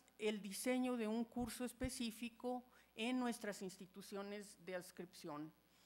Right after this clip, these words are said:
Eh, otro de los temas que estamos manejando para el próximo año es estancias de investigación que incluya tanto a estudiantes como a profesores.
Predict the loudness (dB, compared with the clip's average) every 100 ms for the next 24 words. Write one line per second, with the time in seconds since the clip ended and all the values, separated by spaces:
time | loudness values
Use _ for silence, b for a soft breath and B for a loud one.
0 | B B B B -4 0 0 0 0 0
1 | 0 2 2 0 -2 -2 -2 -4 -6 -4
2 | -4 -2 -2 -2 -4 -2 -2 -2 -2 -2
3 | -2 -6 -8 -8 -6 -4 -2 0 0 0
4 | 0 -2 -2 -2 -4 -6 -4 -2 -2 -2
5 | -2 -4 -4 -4 -2 -2 -2 -4 -2 -4
6 | -6 -4 -2 -2 0 0 0 0 -2 -2
7 | -4 -2 2 2 0 -6 -2 -2 -4 -8
8 | -8 -4 -2 -2 -4 -12